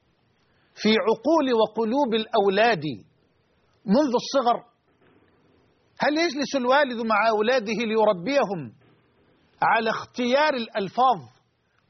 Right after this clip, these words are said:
وعلى اختيار الكلمات، أم أننا نفخر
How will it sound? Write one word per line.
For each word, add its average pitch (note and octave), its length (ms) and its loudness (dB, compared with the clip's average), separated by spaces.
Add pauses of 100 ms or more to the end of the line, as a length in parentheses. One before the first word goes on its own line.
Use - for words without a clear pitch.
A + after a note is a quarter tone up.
(500)
وعلى G#3 320 2
اختيار B3 520 0
الكلمات، A3+ 800 -4 (1080)
أم A3 180 -2
أننا A3+ 580 -2 (280)
نفخر A3 460 -2